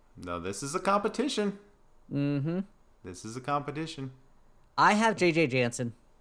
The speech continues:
Speaker 1: Yeah, me too. I, I, I heard today that the other guy, and I don't, uh, fortunately, I don't remember his name off the top
Speaker 2: Thomas
Speaker 1: of my head.
Speaker 2: Fletcher.
Speaker 1: Thomas Fletcher,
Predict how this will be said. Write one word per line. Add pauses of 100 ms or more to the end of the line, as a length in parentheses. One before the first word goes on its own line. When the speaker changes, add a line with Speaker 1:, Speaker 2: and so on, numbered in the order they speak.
(480)
Speaker 1:
Yeah,
me
too. (380)
I, (460)
I,
I
heard
today
that
the
other
guy,
and
I
don't, (120)
uh,
fortunately,
I
don't
remember
his
name
off
the
top
Speaker 2:
Thomas
Speaker 1:
of
my
head.
Speaker 2:
Fletcher. (320)
Speaker 1:
Thomas
Fletcher,